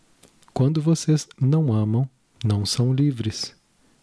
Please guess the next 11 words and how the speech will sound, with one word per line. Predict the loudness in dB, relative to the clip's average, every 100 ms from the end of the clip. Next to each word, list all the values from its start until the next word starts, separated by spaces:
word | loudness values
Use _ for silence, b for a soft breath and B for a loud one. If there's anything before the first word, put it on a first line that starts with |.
| -2
Encontram-se | -2 0 0 0 -2 -2 -2 -2
na | -2
prisão | 0 -2 0 0 0
do | -2 -2
conflito | -2 -2 0 0 0 -4
que | -6 -2
mencionei | 0 0 0 0 0 0 -2 B B B _
anteriormente. | -2 0 -2 -2 -2 -2 -4 -4 -6 -8 _ _ b b b b b b b _ -4
Vocês | -4 0 -2
se | -2 -4 -2
agastam | -2 -2 -2 -4 -4